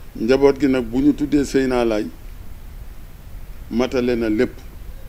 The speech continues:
Moom mi nga xam ne mooy taawub Serif Abdoulaye mi nga xam ni ba fi góor gi jógee, dañu gàmmu gi mu doon def, saxalan ko,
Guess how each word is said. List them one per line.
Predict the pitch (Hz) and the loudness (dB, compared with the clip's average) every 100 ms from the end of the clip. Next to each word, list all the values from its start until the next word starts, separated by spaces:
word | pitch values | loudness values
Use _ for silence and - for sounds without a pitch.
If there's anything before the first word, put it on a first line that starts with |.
| - - - - - | -12 -14 -14 -14 -6
Moom | 113 120 | 0 2
mi | 120 | 2
nga | 117 | 0
xam | 117 120 | 0 -4
ne | 113 | -2
mooy | 113 107 | 0 -2
taawub | 117 117 104 117 - - - - - - - | -4 -2 -2 -2 -10 -14 -14 -14 -14 -14 -14
Serif | - - 127 117 113 | -6 0 0 0 -4
Abdoulaye | 107 113 110 104 | -2 0 2 2
mi | 107 | 2
nga | 120 | 0
xam | 120 107 | 0 -2
ni | 104 - - - - - - - - - - - | -2 -6 -12 -14 -14 -14 -12 -12 -12 -12 -12 -2
ba | 131 | 2
fi | 151 | 2
góor | 135 165 151 | 6 6 6
gi | 131 123 | 2 2
jógee, | 127 113 107 90 - - - - - - - - | 4 6 4 2 -10 -14 -14 -14 -14 -14 -14 -4
dañu | 131 139 127 | -2 0 0
gàmmu | 139 135 123 113 | 0 0 0 -2
gi | 123 | 2
mu | 147 | 2
doon | 143 143 123 | 2 2 4
def, | 120 - - - - - - - - - - - - - - - - | 2 0 -14 -12 -12 -12 -12 -12 -12 -12 -12 -12 -14 -14 -14 -14 -14
saxalan | - 147 151 143 123 | -6 -2 4 6 6
ko, | 107 | 2